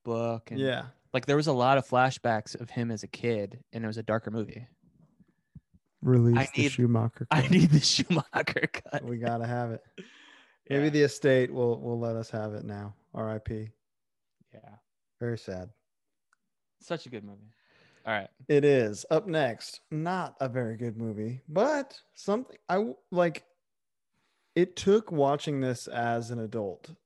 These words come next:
Speaker 2: to realize what, why people made fun of it. 'Cause when it came out,
Speaker 1: Yeah.
Speaker 2: Batman and Robin.
Speaker 1: Yeah, I had the poster. I, my dad, I don't know how, but he got early screening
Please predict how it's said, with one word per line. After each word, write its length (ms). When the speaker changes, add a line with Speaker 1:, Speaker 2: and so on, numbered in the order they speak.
Speaker 2:
to 120
realize 680
what, 360
why 560
people 260
made 260
fun 200
of 80
it. 140
'Cause 160
when 100
it 80
came 220
out, 100
Speaker 1:
Yeah. 300
Speaker 2:
Batman 300
and 80
Robin. 100
Speaker 1:
Yeah, 220
I 120
had 160
the 40
poster. 460
I, 280
my 160
dad, 460
I 80
don't 140
know 80
how, 260
but 140
he 100
got 300
early 420
screening 600